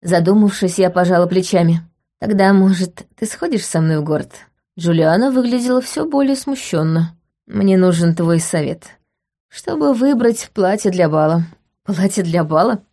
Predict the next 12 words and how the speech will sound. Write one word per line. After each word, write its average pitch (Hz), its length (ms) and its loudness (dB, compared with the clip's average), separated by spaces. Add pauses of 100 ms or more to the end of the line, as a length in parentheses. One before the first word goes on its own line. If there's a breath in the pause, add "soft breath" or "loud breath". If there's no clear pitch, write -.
(220)
Это 165 320 -2
было 196 180 4
неожиданно. 214 640 0 (340)
"Ну 302 360 -4
да, 247 340 2 (400)
ведь 349 220 -4
через 196 240 2
неделю 185 400 4
в 160 60 -4
Академии 180 460 2
будет 170 300 2
бал, 202 220 -2